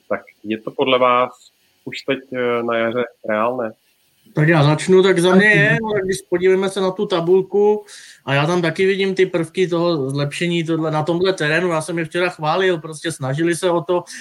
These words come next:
Speaker 2: tam jde vidět, jak oni už pomalu fakt vědí, jo, i ty, když se zaměříte třeba jenom na hru křídel, já jsem včera se za-,
Speaker 3: Mhm.
Speaker 2: já jsem si včera poprvé přistihnul při tom, že říkám, tak já už chápu, proč ten Rudolf Reiter prostě se neprosadil pod Lubošem Kozlem.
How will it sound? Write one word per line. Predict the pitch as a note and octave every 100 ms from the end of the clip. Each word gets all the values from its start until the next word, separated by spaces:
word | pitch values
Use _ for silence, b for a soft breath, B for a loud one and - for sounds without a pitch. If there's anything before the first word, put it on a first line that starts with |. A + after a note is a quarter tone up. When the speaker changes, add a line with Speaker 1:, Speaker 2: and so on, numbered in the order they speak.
| B
Speaker 2:
tam | - C3
jde | E3+
vidět, | D3 E3+
jak | F3+ D#3+
oni | D#3+
už | F3+ E3+ - _ _
pomalu | C#3+ C#3 E3
fakt | E3+ D#3+ D#3+
vědí, | C#3+ D3+ D#3
jo, | C3 A#2+ C#3 D3
i | D3
ty, | E3 D#3+ B B -
když | B2
se |
zaměříte | D3 D3 D#3 E3 F3
třeba | - D#3 D#3+
jenom | E3+ F3 F3+ B B B B _ _ -
na | B2+ C3
hru | D#3 G3+
křídel, | - - F#3 F3 B2 A2+
já | A#2 B2+
jsem | F3 E3
včera | F3+ F3+ F3+
se | D3+ F#3+
za-, | E3+
Speaker 3:
Mhm. | C3+ C#3+ C#3+
Speaker 2:
já | C#3+
jsem | C#3+ E3
si | F#3
včera | - F3+ F3+ F3+ E3 _ _ _
poprvé | E3 D3 F#3 F#3
přistihnul | G3 D#3 F3+ F#3 F#3 F3 B B -
při | D#3+
tom, | F3 E3+
že |
říkám, | E3+ E3+ E3+ E3+ b b
tak | -
já | D#3+
už | G3 F#3
chápu, | F3 F3+ F#3+
proč | F#3+ F#3 -
ten | F#3+
Rudolf | F3 E3+ F#3 E3+
Reiter | E3 D#3+ F3+
prostě | F3 D#3 - F3 F3 F3 B _
se | - E3 E3 D3
neprosadil | D3+ E3 D#3+ E3 E3
pod | D#3
Lubošem | D#3 D#3 D3+ F3
Kozlem. | D3+ D3+ C3